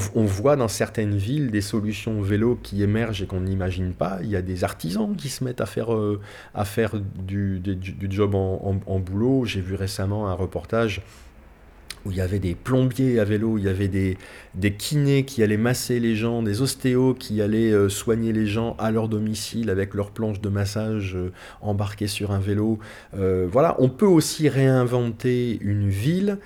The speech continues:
euh, qui fasse envie, qui soit originale, qui soit innovante, qui soit conviviale. Et je pense que le vélo, il a toute sa place là-dedans. Moi, j'ai envie que les gens, euh,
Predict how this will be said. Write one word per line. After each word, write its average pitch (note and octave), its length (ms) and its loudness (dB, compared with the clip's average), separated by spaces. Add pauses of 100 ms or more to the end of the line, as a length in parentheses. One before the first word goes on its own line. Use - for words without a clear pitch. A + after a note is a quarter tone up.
(300)
euh, G2+ 240 4
qui A2+ 320 -6
fasse - 560 0
envie, A2 480 -2
qui - 160 -8
soit G2+ 1160 2
originale, C3 840 2
qui G#2 160 -12
soit G2 760 -2 (100)
innovante, A#2 720 0
qui - 140 -12
soit G2 680 -2
conviviale. A2+ 760 0 (460)
Et G#2 380 4
je G2 100 0
pense C3 240 0
que A#2+ 80 -2
le G#2+ 80 0
vélo, A2 320 2
il A#2 80 0
a G#2 60 4
toute A2 160 -6
sa G2+ 120 -4
place G2+ 300 -6
là-dedans. F2+ 300 -6 (260)
Moi, D3+ 140 8
j'ai C#3+ 120 4
envie D3 280 4
que D3 100 -8
les A#2+ 160 4
gens, C#3+ 420 2 (460)
euh, - 40 -16